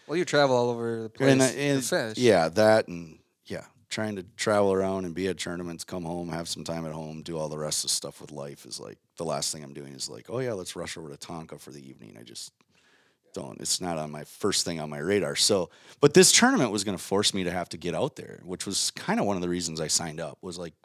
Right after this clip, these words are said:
Speaker 2: put myself back in that, you're forced to have to go there, you're forced to have to learn it. And on Sunday morning when he got in at six o'clock, I was questioning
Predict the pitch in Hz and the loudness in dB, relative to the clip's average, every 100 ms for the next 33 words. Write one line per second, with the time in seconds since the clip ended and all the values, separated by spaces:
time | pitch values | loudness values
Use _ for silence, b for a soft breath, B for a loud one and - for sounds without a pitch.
0 | - 131 - 139 113 107 101 - 95 87 | -4 -2 0 0 0 0 -4 -4 -4 -2
1 | 82 95 85 78 b b b b 107 110 | -6 -10 -10 -14 b b b b -8 -8
2 | - 135 117 120 - 123 117 110 101 92 | 2 8 8 8 4 2 0 -2 -2 2
3 | 90 90 87 82 80 - 101 95 - 90 | 2 2 0 -4 -12 -4 0 0 0 -2
4 | 87 - 80 90 85 78 76 _ 95 85 | -6 -8 -6 -6 -6 -10 -16 _ -6 -4
5 | 82 82 b b b b b b - 113 | -4 -8 b b b b b b 2 4
6 | 107 - 123 127 120 120 104 98 101 104 | 6 6 8 8 8 6 6 4 6 6
7 | 104 107 - 104 - 104 101 98 90 - | 6 2 2 2 4 4 6 4 0 2
8 | - 110 - 101 87 | 4 6 6 4 0